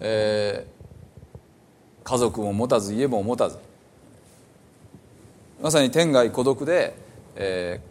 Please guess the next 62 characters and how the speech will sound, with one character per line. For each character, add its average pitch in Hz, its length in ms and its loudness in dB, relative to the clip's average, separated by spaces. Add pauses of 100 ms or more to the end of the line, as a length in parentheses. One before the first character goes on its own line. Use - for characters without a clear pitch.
ー、 - 40 -8
ま 107 60 -2
あ、 - 20 -4
家 - 120 -2
族 107 200 0
を 101 60 -2
捨 - 100 0
て 135 120 4
て、 147 440 2
え 87 460 -10
ー、 98 40 -8
世 107 100 -4
に 95 100 -6
出 95 140 -4
ら 110 100 4
れ 107 80 4
ま 110 100 -2
し - 100 -4
た。 - 100 -12 (680)
あ、 87 360 -16 (140)
旅 120 200 0
か 117 100 6
ら 107 80 4
旅 127 260 2
に、 139 160 -2 (160)
人 113 220 -6
の 117 100 0
家 113 80 0
か 117 100 0
ら 110 80 0
人 131 180 -6
の 131 80 -4
家 135 120 -4
に 131 100 -6
泊 143 120 -6
ま 147 120 2
り 156 80 0
歩 151 160 2
き 160 60 -8
な 165 120 -2
が 151 80 0
ら、 131 160 2 (1300)
そ 190 80 -2
し - 80 2
て、 190 280 6 (260)
え 131 500 4
ー、 127 40 -10
人 147 180 0
々 117 220 0
に 113 280 -4 (720)
さ - 160 -6
ま 151 120 4
ざ 175 100 6
ま 131 100 4
な 98 100 0
教 85 120 -2 (180)
え 95 100 0
を 87 540 0
語 - 0 - (200)
ら 85 180 -6
れ 78 120 -10
て、 - 160 -18